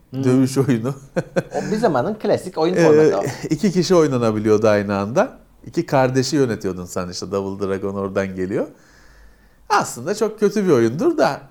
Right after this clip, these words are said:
Speaker 1: Yani.
Speaker 2: yoktu hani il-, ilk olması ilginç. Çünkü, çünkü hani, e, mesela, e, Final Fight vardır ya.
Speaker 1: Evet.
Speaker 2: Mesela Final Fight'taki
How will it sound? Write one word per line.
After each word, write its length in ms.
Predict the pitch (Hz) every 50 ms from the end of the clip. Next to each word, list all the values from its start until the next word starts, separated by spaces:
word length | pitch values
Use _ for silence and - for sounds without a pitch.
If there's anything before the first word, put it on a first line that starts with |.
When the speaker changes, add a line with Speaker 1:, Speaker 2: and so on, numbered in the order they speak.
| _ _ 190
Speaker 1:
Yani. 280 | 202 220 240 139 - 143
Speaker 2:
yoktu 400 | 190 262 294 - - - 139 110
hani 180 | 107 110 107 110
il-, 640 | 98 - 101 139 135 139 - - 98 - - 165 175
ilk 220 | 185 185 - - -
olması 680 | - 160 151 143 139 139 143 139 - - 165 156 - - - -
ilginç. 320 | - - 110 101 98 92 92
Çünkü, 300 | - - 151 143 165 165 160
çünkü 240 | - 170 160 -
hani, 180 | 165 156 156 160 160 160 160 - - - - _ _ _ _ _ _ _ _ _ _ -
e, 180 | - 90 82 85
mesela, 520 | 131 135 131 - 165 147 147 139 139 135
e, 160 | 107 - 95 120 123 127 127 123 123 - _ _ _ _ _ _ _ _ _ _ _ -
Final 400 | - - 147 147 151 147 139 127
Fight 340 | - - 131 127 127 -
vardır 340 | 135 127 123 127 - 240 220
ya. 200 | 127 95 85 98 - -
Speaker 1:
Evet. 200 | - 104 98 92 -
Speaker 2:
Mesela 180 | - - - 98
Final 360 | - 127 123 135 135 131 127
Fight'taki 800 | 120 131 131 127 123 127 - 127 117 120 - 127 123 - - -